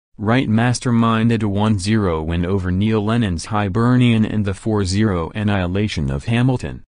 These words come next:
before holding Steve Clarke's impressive Kilmarnock to a zero zero draw at Perth on Saturday. It has seen Wright pick up the accolade over the likes of Brendan Rodgers, Gerrard and Killie boss Steve Clarke,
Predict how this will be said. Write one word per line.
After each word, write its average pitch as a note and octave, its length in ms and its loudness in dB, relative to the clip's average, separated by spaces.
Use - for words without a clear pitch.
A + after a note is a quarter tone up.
before G#2+ 240 0
holding G2 400 -2
Steve A#2 340 -2
Clarke's A#2 540 -2
impressive G2+ 560 -2
Kilmarnock A#2+ 480 0
to A2 160 -2
a G2 80 0
zero C3+ 640 2
zero G#2 480 0
draw F#2+ 500 0
at D#2 120 -10
Perth G#2+ 380 -2
on F2+ 140 -2
Saturday. E2+ 680 -4
It A2 160 0
has G2 180 0
seen A2+ 260 2
Wright G#2+ 360 -2
pick A#2 200 -2
up F2+ 140 -4
the G#2 140 -2
accolade G#2+ 480 0
over F2+ 240 -2
the F2 80 -2
likes G#2 320 -2
of F#2+ 180 -6
Brendan A2+ 480 0
Rodgers, F2 500 -2
Gerrard A#2+ 600 2
and A2 240 0
Killie A2 320 -2
boss G#2+ 240 2
Steve B2+ 460 0
Clarke, A#2+ 480 -2